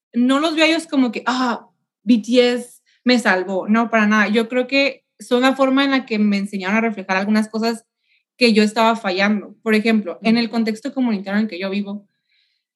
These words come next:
Speaker 1: lo que más hablamos es sobre servicio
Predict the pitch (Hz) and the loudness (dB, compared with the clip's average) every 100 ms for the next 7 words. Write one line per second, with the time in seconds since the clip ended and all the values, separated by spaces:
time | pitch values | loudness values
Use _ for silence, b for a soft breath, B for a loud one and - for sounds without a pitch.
0 | _ _ _ - 262 254 247 240 247 277 | _ _ _ 2 2 4 2 2 2 2
1 | 262 262 269 226 214 240 247 208 185 196 | 4 2 0 -2 -2 0 0 0 0 0
2 | 208 147 | 0 -6